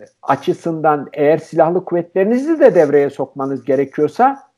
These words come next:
ki bu çoğu zaman caydırıcılık tarafıyla yapılır, o yeter. Onu da devreye sokacaksınız. Ama nedir? Amaç sonuç almaya yönelik olacak. Şimdi sonuç almaya yönelik de Libya ile gittik, bu anlaşmayı imzaladık.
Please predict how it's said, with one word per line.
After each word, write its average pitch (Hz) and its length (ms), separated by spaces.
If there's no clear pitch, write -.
ki 165 180
bu 156 140
çoğu 165 260
zaman 147 320
caydırıcılık 139 720
tarafıyla 113 760
yapılır, 120 440
o 131 100
yeter. 127 380
Onu 247 280
da 139 140
devreye 117 320
sokacaksınız. 98 800
Ama 170 240
nedir? 240 480
Amaç 165 500
sonuç 170 380
almaya 110 360
yönelik 95 460
olacak. 85 420
Şimdi 196 560
sonuç 262 380
almaya 175 380
yönelik 151 460
de 277 100
Libya 220 360
ile 156 140
gittik, 151 400
bu 196 80
anlaşmayı 135 520
imzaladık. 104 580